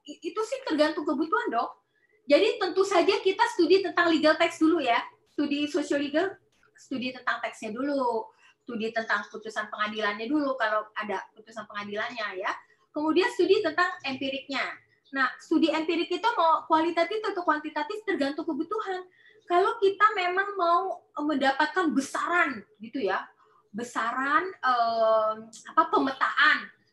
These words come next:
Misalnya, bagaimanakah korupsi di Indonesia selama lima tahun ke belakang? Kita bisa pergi ke K P K, ke I C W, kita cari ko-, eh,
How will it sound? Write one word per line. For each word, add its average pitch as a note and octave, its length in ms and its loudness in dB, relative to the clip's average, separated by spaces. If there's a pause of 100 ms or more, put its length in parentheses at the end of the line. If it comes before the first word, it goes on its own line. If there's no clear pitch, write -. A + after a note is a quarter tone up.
Misalnya, D#4 480 2 (420)
bagaimanakah D#4 840 4
korupsi D#4+ 720 4
di C4+ 160 0
Indonesia D#4+ 800 2
selama D#4 480 4
lima C#4+ 260 -2
tahun C#4+ 540 -2 (400)
ke C4+ 80 -6
belakang? A#3 480 4 (1500)
Kita F4+ 420 0
bisa D#4+ 540 4
pergi C#4+ 320 -4
ke C#4 80 -6
K C4+ 80 -2 (100)
P - 40 -8 (100)
K, F4 80 -2 (340)
ke C#4 60 -6 (100)
I - 60 -14
C A3+ 180 -4
W, C#4+ 60 -2 (260)
kita A#3+ 380 -2
cari F#4 500 4
ko-, B3 240 -8
eh, A#3+ 180 2